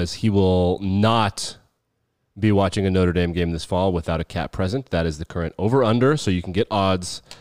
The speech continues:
at game theory dot com. Uh, no, that's not true. You cannot get odds, and bet responsibly and all of that, of course. No reasonable person would believe that I'm taking bets under the table. I'd never do that.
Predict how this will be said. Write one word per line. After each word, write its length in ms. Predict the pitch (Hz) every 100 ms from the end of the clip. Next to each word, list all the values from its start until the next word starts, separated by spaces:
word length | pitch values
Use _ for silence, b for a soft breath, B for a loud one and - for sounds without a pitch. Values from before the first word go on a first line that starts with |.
| B
at 80 | 87
game 160 | 87 85
theory 200 | 85 80
dot 200 | 78 -
com. 300 | 82 76 -
Uh, 160 | 85 76
no, 220 | 82 62
that's 200 | 82 -
not 100 | -
true. 160 | - 55
You 140 | 71
cannot 320 | - 76 64
get 120 | -
odds, 240 | 52 67 -
and 400 | 71 73 76 85 104
bet 160 | 113
responsibly 480 | 113 147 143 73 76
and 80 | 76
all 120 | 73
of 60 | 69
that, 100 | 62
of 80 | -
course. 240 | - -
No 80 | 165
reasonable 380 | 175 135 113 101
person 240 | 110 92
would 100 | 87
believe 360 | 82 82 76 69
that 120 | 82
I'm 120 | 80
taking 260 | 85 78 76
bets 260 | 101 -
under 140 | 80 76
the 60 |
table. 280 | - 104 -
I'd 120 | 67 82
never 220 | 85 87
do 100 | 117
that. 180 | -